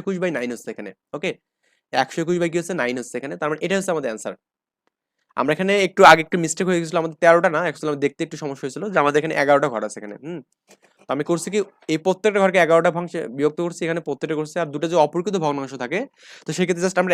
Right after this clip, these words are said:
একটা সেল নিয়ে কাজ করবো এখানে, একটা গ্রিড নিয়ে কাজ করবো এখানে, ওকে? একটা সেল নিয়ে কাজ করবো এবং ওই সেলের মধ্যে প্রত্যেকটা আমাদের যতটা করে মানে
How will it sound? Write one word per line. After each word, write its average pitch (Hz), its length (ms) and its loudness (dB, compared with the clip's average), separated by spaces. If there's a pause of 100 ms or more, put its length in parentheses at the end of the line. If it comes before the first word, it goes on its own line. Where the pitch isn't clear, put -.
একটা - 240 2 (520)
সেল 185 220 2
নিয়ে 185 160 0
কাজ 107 120 -10
করবো 107 180 -6
এখানে, 110 200 -6
একটা - 140 -2 (180)
গ্রিড 143 240 -6
নিয়ে 135 120 -6
কাজ 107 140 -10
করবো 104 160 -10
এখানে, 104 200 -10
ওকে? 147 120 -4 (440)
একটা 127 260 -2 (100)
সেল 175 180 0
নিয়ে 180 140 -2
কাজ 160 140 0
করবো 175 240 -4
এবং 175 100 -4 (120)
ওই 165 80 2 (100)
সেলের 190 300 -2
মধ্যে 175 240 -4 (600)
প্রত্যেকটা 196 440 -2
আমাদের 208 200 -4
যতটা 170 340 0
করে 202 220 0
মানে 196 180 -2